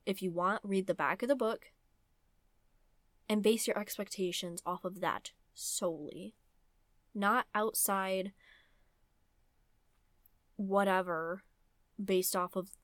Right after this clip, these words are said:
whatever you know about that culture or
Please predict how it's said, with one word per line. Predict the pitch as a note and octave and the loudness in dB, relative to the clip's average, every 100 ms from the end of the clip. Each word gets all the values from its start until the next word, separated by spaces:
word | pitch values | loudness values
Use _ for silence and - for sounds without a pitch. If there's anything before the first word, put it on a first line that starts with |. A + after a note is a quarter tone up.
| - | -6
whatever | F#3+ F#3 F#3+ F#3 F#3+ | -4 0 2 2 0
you | F3 E3+ | -2 -2
know | F3 C4 G#3+ | 4 6 6
about | F3+ F3 F3 - _ _ _ _ | 4 2 0 -4 _ _ _ _
that | G#3 - - | 0 0 0
culture | - - A3+ - F#3 E3+ F3+ - | -4 0 0 0 -4 -2 -4 -8
or | G3 | -12